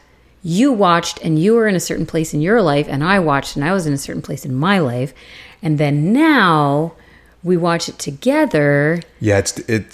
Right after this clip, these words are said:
Speaker 2: it's
Speaker 1: in the
Speaker 2: a different
Speaker 1: context
Speaker 2: experience.
Speaker 1: of where we are in our lives now and what kind of relationship we have. And things are a little bit different.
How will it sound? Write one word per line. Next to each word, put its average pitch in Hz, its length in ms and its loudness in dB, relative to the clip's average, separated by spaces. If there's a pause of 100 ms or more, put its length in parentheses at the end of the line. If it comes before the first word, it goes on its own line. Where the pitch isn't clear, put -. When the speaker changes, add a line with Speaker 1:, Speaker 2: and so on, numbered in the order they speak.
Speaker 2:
it's - 80 -18
Speaker 1:
in 202 200 4
the 202 80 6
Speaker 2:
a - 20 4
different 208 380 4
Speaker 1:
context 220 40 2
Speaker 2:
experience. 196 440 2
Speaker 1:
of 175 400 2 (420)
where 170 480 2
we 156 160 2
are 156 180 4
in 147 80 0
our 135 140 0
lives 180 400 -2
now 127 280 -4
and 135 160 -2
what 147 120 -4
kind 147 180 -2
of 127 100 -4
relationship 143 640 -4
we 131 120 -6
have. 123 320 -8 (800)
And 131 680 -4 (760)
things 254 400 0
are 302 120 2
a 320 60 2
little 349 200 2
bit 349 180 -2
different. - 680 -2